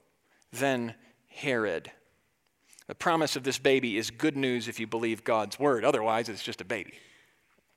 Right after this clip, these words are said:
A third word, God. Verse six. "His name shall be called Wonderful Counselor, Mighty God, Everlasting Father,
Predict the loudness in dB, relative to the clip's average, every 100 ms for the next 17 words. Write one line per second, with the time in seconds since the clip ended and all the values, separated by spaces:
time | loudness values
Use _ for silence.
0 | -18 -16 -16 -16 -18 -14 0 2 4 2
1 | -4 -6 -10 -18 _ _ -20 -20 -20 _
2 | 0 2 4 0 -6 -14 -18 _ _ _
3 | _ -6 -2 0 0 -4 -8 -8 -10 -14
4 | _ _ -20 -20 _ -6 -4 -4 -2 0
5 | 0 0 0 2 0 -2 -4 -2 -2 -2
6 | -6 -10 -4 -2 0 -4 -6 -8 -8 -8
7 | -8 -10 -12 -18 -20 -20 -20 -20 _ -4
8 | -2 -2 -4 -6 -8 -8 -12 -18 -20 _
9 | -20 _ _ -2 0 0 -2 -2 -6 -12
10 | -12 -12 -12 -14 -18